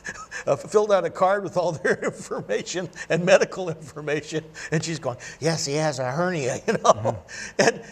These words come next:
Speaker 1: it's just, it's such a scam. The whole thing is a scam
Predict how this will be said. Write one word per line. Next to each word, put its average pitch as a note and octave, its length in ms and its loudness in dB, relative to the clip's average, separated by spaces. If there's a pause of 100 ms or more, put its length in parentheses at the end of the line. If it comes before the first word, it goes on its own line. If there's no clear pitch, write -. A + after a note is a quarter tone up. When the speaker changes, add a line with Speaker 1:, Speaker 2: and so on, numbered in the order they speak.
(180)
Speaker 1:
it's A3+ 220 4
just, A#3+ 400 2 (500)
it's F#3 140 0
such B3 300 2
a - 20 0
scam. E3 460 -2
The E3 80 4
whole B3+ 360 6
thing F#3 480 -4 (440)
is F#3 160 4
a F#3 60 -2
scam G3+ 640 -2